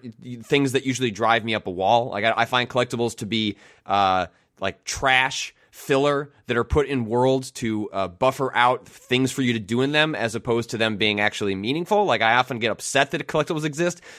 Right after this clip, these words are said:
because it kind of scratches against people's collectionist, uh, s-, uh, tendencies and gets them to do things that isn't actually fun,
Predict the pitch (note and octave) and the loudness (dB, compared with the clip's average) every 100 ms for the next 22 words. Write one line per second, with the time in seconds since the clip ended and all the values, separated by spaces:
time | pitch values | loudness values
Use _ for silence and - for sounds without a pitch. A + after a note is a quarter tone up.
0 | - C3 B2+ A#2 A#2+ C3+ A#2+ - B2+ C3 | -4 2 2 2 0 0 0 0 2 2
1 | C3+ C3 C3+ C3+ B2+ C#3 B2+ B2 A2+ - | 2 -2 -2 -2 -2 -2 0 0 -2 -8
2 | _ - B2+ C3 - C#3 A#2+ - E2+ A2 | _ -8 0 0 2 -4 -4 -6 -2 0
3 | G#2+ - - - - G2+ G2 F#2 - _ | 0 -4 -14 -10 -2 0 0 -4 -10 _
4 | D3 D3+ F3 F#3 F#3 F3+ - - A#2 A#2 | 0 0 0 -2 -4 -4 -8 -4 0 0
5 | C#3+ D3+ C3+ C3+ C3+ C#3 C#3+ B2 - F#3 | 2 2 2 2 2 2 2 0 0 0
6 | G#3 A3+ A3 G#3+ G#3 C4 G3+ E3 | 2 2 2 2 4 4 4 0